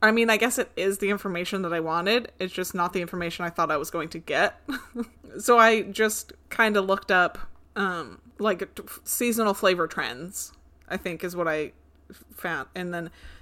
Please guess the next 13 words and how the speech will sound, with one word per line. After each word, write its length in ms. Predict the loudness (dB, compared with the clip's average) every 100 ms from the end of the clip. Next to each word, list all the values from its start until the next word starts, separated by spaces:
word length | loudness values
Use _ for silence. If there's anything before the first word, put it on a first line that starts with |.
| -8
there's 160 | -4 -2
a 40 |
website 640 | 0 0 0 0 0 -2 -2
that, 180 | -2
like, 360 | 0 -4 -4 -14 -20 -20 -18 -4
breaks 300 | -4 -2 -6
down, 380 | -4 -4 -6 -12 -20
like, 320 | -6 -6 -6
the, 220 | -12 -12 -14 -20 -20 -20 -20 _
by 160 | -6
season 600 | -4 -6 -6 -6 -6 -6 -10 -12
and 180 | -8 -6
then, 300 | -8 -8 -10